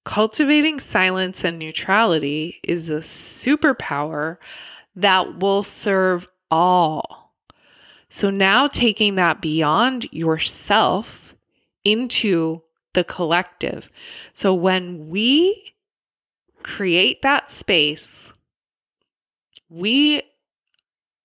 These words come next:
shift every space that we're in. When we create a neutral space within us,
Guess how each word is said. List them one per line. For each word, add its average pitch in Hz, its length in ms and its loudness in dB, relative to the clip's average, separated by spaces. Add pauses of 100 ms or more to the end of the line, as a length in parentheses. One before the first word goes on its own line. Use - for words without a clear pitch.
(320)
shift - 840 -2 (1300)
every 269 380 2
space - 680 -8 (160)
that 165 220 0
we're 147 140 -4
in. 139 320 -8 (340)
When 190 160 -2
we 220 160 2
create 208 580 0 (140)
a 180 100 0
neutral 170 520 -4
space 170 420 -2
within 165 320 -4
us, - 560 -10